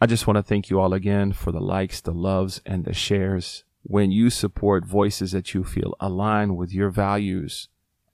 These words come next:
you're filling a space. An empty space will be filled. So if we're not out there speaking about Islam and about our religion and about our community, other people will do that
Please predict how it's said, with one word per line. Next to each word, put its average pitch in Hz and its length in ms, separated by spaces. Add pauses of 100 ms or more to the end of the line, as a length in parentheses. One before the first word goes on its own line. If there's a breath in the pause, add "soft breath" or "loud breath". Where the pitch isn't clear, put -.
you're 104 140
filling 101 360
a 90 60
space. - 540
An 104 80
empty 131 260
space 117 420
will 113 160
be 107 160
filled. 92 400
So - 240
if 98 160
we're 123 180
not 123 180
out 113 160
there 101 120
speaking 101 420
about 101 220
Islam 98 460
and 98 100
about 98 200
our 110 160
religion 101 400
and 95 100
about 95 160
our 107 160
community, 101 600 (680 soft breath)
other 110 280
people 95 340
will 90 120
do 107 240
that 92 300